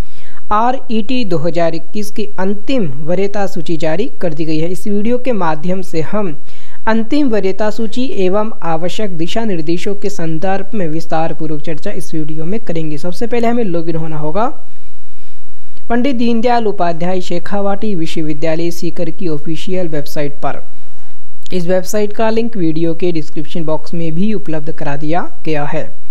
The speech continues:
जैसे ही website पर login होंगे, हमें इस प्रकार का interface दिखाई देगा। Read more news section के अंतर्गत दिए गए link पर हमें click करना होगा। Click करते ही हमारे सामने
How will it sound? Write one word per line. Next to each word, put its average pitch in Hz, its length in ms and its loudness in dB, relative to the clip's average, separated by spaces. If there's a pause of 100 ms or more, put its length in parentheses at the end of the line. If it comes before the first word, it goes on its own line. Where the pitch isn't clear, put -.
(760)
जैसे 202 320 0
ही 220 180 0
website 208 540 -2
पर 220 80 0
login 160 280 0
होंगे, 160 280 0
हमें 190 220 0
इस 202 100 0
प्रकार 156 420 0
का 190 60 0
interface 160 520 0
दिखाई 160 400 0 (160)
देगा। 151 380 0 (500)
Read 233 300 -2 (520)
more 175 280 0 (280)
news 202 460 0 (340)
section 233 420 -2
के 233 80 -2
अंतर्गत 220 480 -2
दिए 190 240 0
गए 220 140 0
link 170 340 -2
पर 180 100 0
हमें 151 220 0
click - 260 0
करना 180 240 0
होगा। 185 380 0
Click 170 300 0
करते 151 220 0
ही 165 80 0
हमारे 151 300 0
सामने 180 420 0